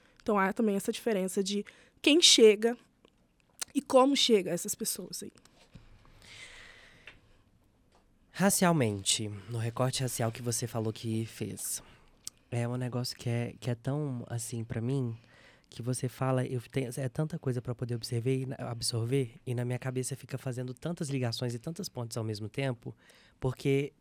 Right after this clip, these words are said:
Speaker 2: eu começo a repensar todo o conceito de fama que eu tinha na cabeça e quem são essas referências, sabe, assim, como que elas chegaram lá. Mas fazendo recorte racial, assim, você conseguiu identificar,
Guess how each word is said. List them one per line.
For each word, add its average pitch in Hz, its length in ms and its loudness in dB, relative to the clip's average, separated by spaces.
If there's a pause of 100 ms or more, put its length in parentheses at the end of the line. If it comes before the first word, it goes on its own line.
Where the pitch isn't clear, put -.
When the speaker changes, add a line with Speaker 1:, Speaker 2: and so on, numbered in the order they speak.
(240)
Speaker 2:
eu 143 80 4
começo 151 380 4
a 151 40 4
repensar 165 800 0
todo 165 300 -2
o 165 40 0
conceito 180 580 0
de 135 120 -4
fama 123 320 0
que 127 100 -6
eu 120 40 -2
tinha 117 220 -4
na 113 120 -2
cabeça 120 540 0
e 147 240 -2
quem 170 200 0
são 160 180 2
essas 143 220 0
referências, 135 580 -2
sabe, 123 220 -6
assim, 117 240 -6
como 120 240 -8
que - 80 -10
elas 135 160 -6
chegaram 127 360 -6
lá. 107 180 -4 (600)
Mas 131 120 0
fazendo 147 220 4
recorte 127 440 4
racial, 110 360 0
assim, 127 400 -2 (340)
você - 120 -6
conseguiu 143 400 2
identificar, 117 760 2